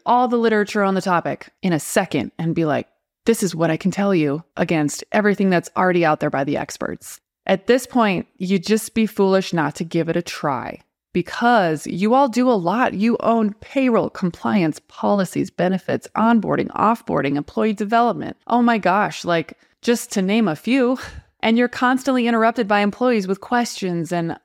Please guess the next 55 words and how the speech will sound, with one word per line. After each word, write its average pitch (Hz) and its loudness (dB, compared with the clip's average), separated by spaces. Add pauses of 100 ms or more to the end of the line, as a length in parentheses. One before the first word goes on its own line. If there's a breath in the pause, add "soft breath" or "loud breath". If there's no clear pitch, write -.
"I'm 196 0
buying 226 2
a 233 0
house. 247 0
Can 214 -2
you 220 2
help 220 0
me 226 -2
get 233 -4
this 240 -2
approved? 254 0
I 214 0
need 233 0
to 247 -8
talk 240 0
to 254 -4
you 254 0
about 240 2
my 247 0
manager 254 0
who's 202 -4
not 233 -2
treating 269 0
me 233 0
well." 185 2
And 165 -4
you're 190 0
like, 185 0
"Oh 269 2
my 247 0
gosh, 233 -2 (220 soft breath)
how 226 2
can 247 0
I 233 2
change 220 0
the 202 -2
business 165 -2
when 180 0
I'm 185 -2
so 214 0
busy 202 2
just 185 -4
running 196 2
the 151 0
business?" 98 -4
And 180 -2
Chat 226 0
G 247 -2
P 247 0
T 190 0
and 165 -4
other 175 2
A 165 0
I 165 2
tools 147 -6